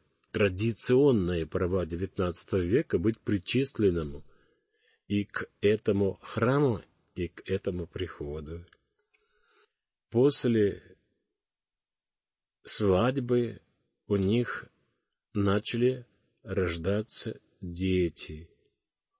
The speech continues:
Старший сын Анатолия Авдеевича,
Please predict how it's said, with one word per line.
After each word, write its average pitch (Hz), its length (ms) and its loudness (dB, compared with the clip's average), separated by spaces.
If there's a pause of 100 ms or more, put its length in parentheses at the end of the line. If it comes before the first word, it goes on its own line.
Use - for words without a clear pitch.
(1040)
Старший 117 880 0
сын 80 520 -4 (680)
Анатолия 90 640 -4
Авдеевича, 87 800 -8